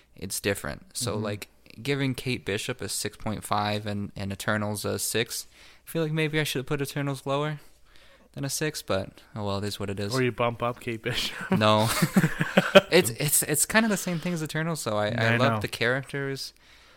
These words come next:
Speaker 2: No, they're,
Speaker 1: I
Speaker 2: they're
Speaker 1: don't
Speaker 2: in good
Speaker 1: know.
Speaker 2: spots. They're in good spots 'cause they have goods and bads, right? So
Speaker 1: Yeah.
Speaker 2: overalls, it's good.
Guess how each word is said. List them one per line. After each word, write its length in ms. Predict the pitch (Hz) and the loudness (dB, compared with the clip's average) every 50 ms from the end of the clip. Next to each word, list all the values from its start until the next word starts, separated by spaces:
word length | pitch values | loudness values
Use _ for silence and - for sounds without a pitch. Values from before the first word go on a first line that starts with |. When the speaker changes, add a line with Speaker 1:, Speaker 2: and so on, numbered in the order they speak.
| - - - - - _ _ _ - | -20 -20 -20 -20 -20 _ _ _ 0
Speaker 2:
No, 180 | 220 233 220 214 | 2 4 6 6
they're, 220 | 214 220 226 240 233 | 8 8 8 8 6
Speaker 1:
I 20 | |
Speaker 2:
they're 160 | 202 165 170 | 6 6 6
Speaker 1:
don't 100 | 156 131 | 6 6
Speaker 2:
in 60 | 113 | 6
good 80 | 107 95 | 6 6
Speaker 1:
know. 60 | - | 4
Speaker 2:
spots. 360 | 107 - - 107 98 95 - - | 2 0 0 0 0 -2 -4 -4
They're 120 | - 170 170 | -2 0 2
in 60 | 165 | 2
good 120 | 156 143 | 2 2
spots 220 | - - 117 107 - | 2 0 -2 -2 0
'cause 120 | - 151 | 0 2
they 80 | 160 175 | 4 4
have 160 | 180 160 143 | 4 4 4
goods 280 | 143 165 175 170 143 | 4 4 4 4 4
and 160 | 147 147 147 143 | 2 2 4 4
bads, 380 | 131 131 127 107 101 98 98 | 4 4 2 2 0 -4 -6
right? 220 | 92 92 123 139 - - - - | -6 -4 -6 -6 -8 -10 -10 -4
So 60 | 139 143 | -2 0
Speaker 1:
Yeah. 140 | 143 131 139 | 2 4 4
Speaker 2:
overalls, 640 | 147 139 135 135 127 123 120 120 123 113 - - - - - - - - - - - - | 4 4 4 2 2 2 2 2 0 -2 -4 -10 -18 -20 -20 -20 -20 -20 -20 -20 -18 -12
it's 160 | - 110 - - | -10 -10 -10 -8
good. 240 | - - - - | -10 -10 -10 -12